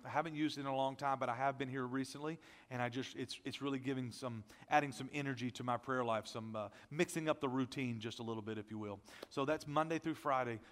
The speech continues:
Pray twenty-one. But we go on. So Jesus said, so there's a, there's a time to pray together, but if you're always praying with other people, you're missing a part of your relationship.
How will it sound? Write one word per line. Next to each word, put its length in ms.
Pray 160
twenty-one. 500
But 60
we 80
go 140
on. 160
So 120
Jesus 320
said, 200
so 180
there's 220
a, 60
there's 240
a 40
time 520
to 60
pray 260
together, 520
but 120
if 120
you're 120
always 440
praying 380
with 160
other 160
people, 540
you're 100
missing 380
a 40
part 280
of 80
your 100
relationship. 640